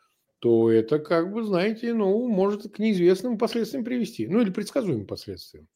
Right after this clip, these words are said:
И это тоже могло сыграть свою роль. Неправда. Вы про коррупцию собираетесь опубликовать, а эти могут публиковать про ваши похождения на острове Эпштейна. Ну, согласитесь, после такого очень сложно потом делать серьезную мину, там,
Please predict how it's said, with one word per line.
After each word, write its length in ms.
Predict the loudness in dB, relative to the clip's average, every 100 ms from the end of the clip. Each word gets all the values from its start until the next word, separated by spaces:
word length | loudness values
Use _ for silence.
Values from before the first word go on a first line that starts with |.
| _ -20 -20 -6 8
И 120 | 10
это 200 | 10 8
тоже 280 | 4 4 6
могло 280 | 6 4 4
сыграть 340 | 4 2 2
свою 220 | 4 2
роль. 240 | 2 -2 0
Неправда. 540 | 2 6 6 6 2 -4 -6
Вы 600 | 2 6 8 8 4 -6 _ _ _ _ _
про 160 | 2 4
коррупцию 520 | 8 8 6 2 0
собираетесь 420 | 2 -2 -2 -4
опубликовать, 420 | -8 -8 -10 -12 _ -12
а 260 | -8 -8 -10 0
эти 280 | 0 2 -2
могут 440 | -4 -6 -6 -8
публиковать 600 | -10 -10 -10 -8 -10 -6
про 280 | -2 2 2
ваши 380 | 2 0 0 -6
похождения 600 | -8 -4 -2 -2 -2 -2
на 120 | -2 -4
острове 380 | -4 -6 -6
Эпштейна. 480 | -6 -8 -10 -10 _ _ _ _ _ _ _ -6
Ну, 60 |
согласитесь, 420 | 2 6 6 4 2
после 220 | 0 4
такого 340 | 6 8 10
очень 240 | 8 6 0
сложно 360 | 6 6 6
потом 300 | -2 -6 -4
делать 260 | 0 0 0
серьезную 480 | -2 0 0 0 -2
мину, 280 | -2 -2 -6
там, 160 | -12